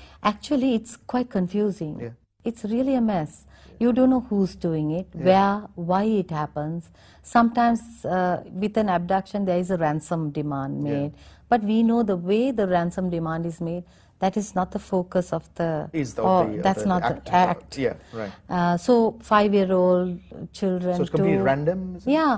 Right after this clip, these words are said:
Speaker 2: Yeah.
Speaker 1: Schools have called parents and said that they are not responsible for the safety of the children. So parents go, they personally take the children, leave them at school, they bring them back.
Speaker 2: Mm.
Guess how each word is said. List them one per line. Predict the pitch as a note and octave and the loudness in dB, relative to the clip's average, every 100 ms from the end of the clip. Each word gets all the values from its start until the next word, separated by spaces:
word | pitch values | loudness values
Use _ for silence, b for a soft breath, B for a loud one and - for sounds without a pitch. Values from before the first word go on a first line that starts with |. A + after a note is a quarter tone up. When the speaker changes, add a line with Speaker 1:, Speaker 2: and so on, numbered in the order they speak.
| D3+ | -4
Speaker 2:
Yeah. | B2+ | -12
Speaker 1:
Schools | - - C4 B3 | -8 2 4 4
have | A#3+ F#3+ | 2 0
called | - G3 F#3 F#3 | 0 2 2 2
parents | F3 E3+ F3 F#3+ | 0 0 -2 -4
and | F3 | -4
said | G3 F3+ | -4 -2
that | F3 | 0
they | F3 | 0
are | F#3 | 0
not | F#3+ E3 | 0 -2
responsible | D#3 - E3 E3 F3+ F#3 | -4 -4 -4 -6 -6 -6
for | F3 | -6
the | D#3+ | -6
safety | D#3 C#3+ - D#3+ | -6 -8 -6 -8
of | C#3 | -6
the | C#3 | -10
children. | - C#3 C#3 D#3+ F3+ B B B B | -6 -8 -6 -10 -10 B B B B
So | - F#3+ | -8 -8
parents | - G3 A3 A3 G#3+ G#3 | -2 2 4 4 0 -4
go, | - F#3 F3+ F#3 F#3 E3+ | -2 0 2 0 -4 -4
they | F3 F#3 G3 F#3 - | -2 0 0 -4 -4
personally | F#3+ G3 G3+ G#3 G3 F#3+ F#3 | 2 2 0 -2 -2 -2 -4
take | F#3+ F3 - | -4 -6 -8
the | - | -20
children, | - E3+ D#3+ E3+ F3 b b b b - | -8 -6 -4 -6 -6 b b b b -4
leave | F3+ F3 | -2 0
them | F3+ F3 | 0 0
at | E3 - | -4 -10
school, | - F3 E3+ E3 | -6 -4 -4 -4
they | E3+ F#3+ | 0 0
bring | E3+ F3 D#3+ | 0 -2 -2
them | D#3 D3+ | -4 -6
back. | D3+ D3 | -6 -8
Speaker 2:
Mm. | D#3 | -8